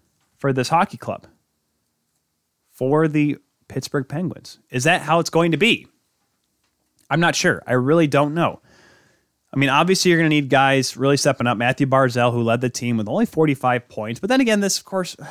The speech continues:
I say that, and I totally have to remind myself that this is a Barry Trotz team. Doesn't matter how many points they get, as long as they get more than the other team. Keep the puck out of the back of the net. That's the deal. Varlamov this year, he's been pretty good for the most part. Like, nineteen, eleven, and four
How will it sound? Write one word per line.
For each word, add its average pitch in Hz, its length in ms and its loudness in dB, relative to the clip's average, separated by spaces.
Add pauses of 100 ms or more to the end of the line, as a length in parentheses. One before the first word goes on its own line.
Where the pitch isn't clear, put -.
(140)
I 170 120 -6
say 202 300 0
that, 170 260 2
and 156 120 -4
I 147 80 0
totally 170 240 0
have 160 120 0
to 156 60 -2
remind 143 260 0
myself 139 400 0
that 113 200 -2
this 165 200 -2
is - 40 -6
a 113 100 -2
Barry 160 360 2
Trotz 135 400 -2
team. - 320 -18 (420)
Doesn't 220 300 4
matter 160 240 2
how 131 80 0
many 127 140 0
points 131 320 -2
they 95 100 -8
get, - 220 -18
as 107 180 -10
long 214 220 4
as 170 60 2
they 165 100 4
get 135 260 2
more 156 220 6
than 139 160 0
the 131 100 2
other 123 180 0
team. 87 360 -16
Keep 196 200 -2
the 156 80 -4
puck 156 280 0
out 143 100 4
of 131 60 0
the 120 80 0
back 127 240 2
of 117 60 -6
the 113 60 -4
net. 104 160 -10
That's 120 240 -4
the 113 120 -8
deal. 107 320 -8 (460)
Varlamov 185 640 4
this 185 260 0
year, 190 240 2
he's 165 180 0
been 185 280 0
pretty 190 340 0
good 151 260 2
for 151 160 -4
the 143 80 0
most 120 320 2
part. 135 320 -2
Like, 107 180 -12
nineteen, 147 440 -4
eleven, 147 380 2
and 135 120 0
four 123 600 -2